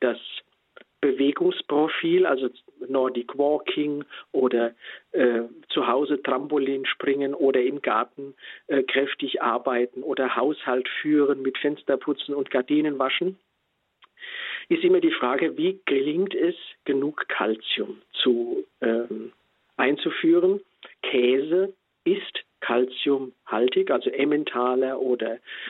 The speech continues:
äh, die klassischen Hartkäse sind wahre Calciumspender. Das muss man einfach sagen. Wenn Sie keine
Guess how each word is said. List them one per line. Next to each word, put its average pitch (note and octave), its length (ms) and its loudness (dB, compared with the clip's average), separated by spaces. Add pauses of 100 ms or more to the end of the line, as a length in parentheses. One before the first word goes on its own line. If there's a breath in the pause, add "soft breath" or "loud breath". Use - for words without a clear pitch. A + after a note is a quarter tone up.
(320 loud breath)
äh, B2 320 4
die B2+ 80 -4
klassischen B2+ 800 -2
Hartkäse C3+ 1040 0 (300 loud breath)
sind E3 220 2 (200)
wahre A#2+ 440 2
Calciumspender. A#2+ 920 -4
Das C3 140 0
muss G3 160 2
man G#3 100 0
einfach F#3 240 0
sagen. F#3 380 -2 (840 loud breath)
Wenn E3+ 200 2
Sie E3+ 140 0
keine C#3+ 480 -2